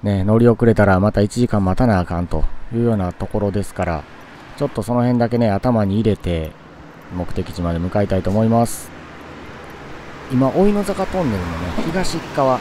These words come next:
峠の東側にいてるんですけど、この国道九号線あるでしょ？この挟んで向こうのあの枝道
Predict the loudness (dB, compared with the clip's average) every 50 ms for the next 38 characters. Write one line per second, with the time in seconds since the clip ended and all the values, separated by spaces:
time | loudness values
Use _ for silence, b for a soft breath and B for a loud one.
0 | -2 -2 0 2 2 2 2 0 0 -2 -2 0 2 4 4 4 2 0 -2 2
1 | 4 4 6 4 4 0 0 0 0 2 2 0 0 -2 -4 -6 -8 -8 -4 -2
2 | -2 -2 -4 -6 -14 -18 -18 -18 -18 -18 -12 -6 -4 -2 0 0 0 0 -2 -2
3 | -2 0 0 2 4 4 2 2 0 -2 0 0 0 0 2 4 4 6 4 4
4 | 2 0 2 2 2 0 -2 -6 -6 -4 -4 -4 -4 -4 -4 -4 -4 -4 -2 -2
5 | -2 0 0 0 0 0 2 2 2 2 0 0 -2 0 2 2 4 4 4 4
6 | 4 4 4 4 4 4 4 2 0 2 2 2 2 0 -2